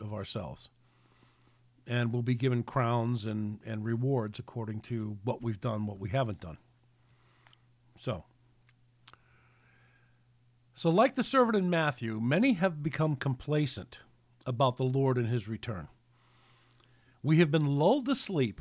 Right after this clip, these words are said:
by so many beliefs and political correctness that we cannot share the gospel. And, you know, Jesus said, "You have made the gospel of none effect because of your traditions." He was talking to the Jews,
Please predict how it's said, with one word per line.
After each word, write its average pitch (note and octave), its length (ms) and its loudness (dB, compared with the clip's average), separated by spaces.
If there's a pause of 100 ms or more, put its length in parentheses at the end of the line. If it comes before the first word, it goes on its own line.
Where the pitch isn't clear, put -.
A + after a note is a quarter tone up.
by B2 200 -4
so - 300 0
many G#3+ 200 4
beliefs E3+ 580 -4
and A#2 160 -6
political C#3+ 460 -4
correctness C#3 600 -4
that G2+ 140 -8
we A#2+ 100 -4
cannot B2 380 -4
share A#2 220 -6
the G#2 100 -10
gospel. G#2+ 480 -12 (1120)
And, B2+ 360 0 (840)
you F3+ 80 4
know, D#3+ 100 4
Jesus B3 380 0
said, D#3+ 400 2
"You D#3 200 0
have D3+ 140 4
made F#3+ 220 2
the F3 80 -2
gospel C3+ 640 -4
of A#2+ 160 -2
none D3+ 280 2
effect C3+ 400 -4
because A#2 300 -2
of G#2+ 100 -6
your A2+ 120 -6
traditions." B2 640 -8
He C#3 60 -6
was - 80 -8
talking C4 280 -6
to D3+ 80 -2
the G#2+ 80 -6
Jews, A#2+ 420 -4